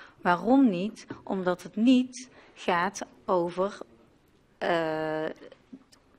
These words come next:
het gaat over wat de dem-, de vorm van democratie uit. En dat mag gewoon gezegd worden.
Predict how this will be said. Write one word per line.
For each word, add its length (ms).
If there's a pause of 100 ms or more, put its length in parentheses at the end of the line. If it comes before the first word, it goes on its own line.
(680)
het 160
gaat 240
over 300
wat 160
de 80
dem-, 380
de 120
vorm 340
van 160
democratie 880 (480)
uit. 540 (360)
En 440
dat 480
mag 400
gewoon 480
gezegd 580
worden. 420